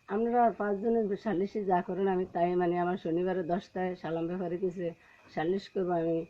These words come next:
দরকার হয় আমি সালাম ব্যাপারীর সাথে একটু কথা কই।" হেও দেয় নাই, আমার এক মিনিট টাইমও দেওয়া হইব না।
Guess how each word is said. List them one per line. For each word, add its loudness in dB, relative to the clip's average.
দরকার 4
হয় 4
আমি 6
সালাম 4
ব্যাপারীর 2
সাথে -6
একটু -4
কথা -2
কই।" -4
হেও 0
দেয় -2
নাই, -2
আমার -4
এক -2
মিনিট 4
টাইমও 0
দেওয়া -2
হইব -2
না। -6